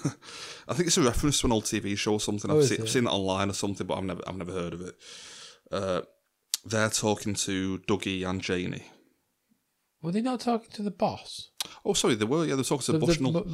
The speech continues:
Speaker 2: um, Dougie and Janie are sat outside, aren't
Speaker 1: That's
Speaker 2: they?
Speaker 1: right. They're talking to Nol-, Nolan Bushnell, is he called? I think the boss.
Speaker 2: Something like that,
Speaker 1: An
Speaker 2: yeah.
Speaker 1: old boxer or something.
Speaker 2: Yeah, like, it's basically Dougie's boss, and, and, and he's saying, uh, um, like, "Oh, how long has he worked for you?"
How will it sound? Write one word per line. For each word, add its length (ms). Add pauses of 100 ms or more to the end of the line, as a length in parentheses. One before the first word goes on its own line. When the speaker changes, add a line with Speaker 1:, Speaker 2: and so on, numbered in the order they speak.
(220)
Speaker 2:
um, 140
Dougie 320
and 100
Janie 260
are 80
sat 200
outside, 400
aren't 160
Speaker 1:
That's 300
Speaker 2:
they? 60
Speaker 1:
right. 80
They're 60
talking 220
to 60
Nol-, 340
Nolan 340
Bushnell, 400
is 80
he 60
called? 280
I 40
think 160
the 80
boss. 280
Speaker 2:
Something 200
like 160
that, 160
Speaker 1:
An 60
Speaker 2:
yeah. 60
Speaker 1:
old 160
boxer 360
or 60
something. 440 (260)
Speaker 2:
Yeah, 440
like, 200
it's 120
basically 420
Dougie's 220
boss, 400
and, 160
and, 180
and 100
he's 120
saying, 320
uh, 220 (800)
um, 440 (120)
like, 280
"Oh, 140
how 180
long 200
has 80
he 60
worked 440
for 320
you?" 200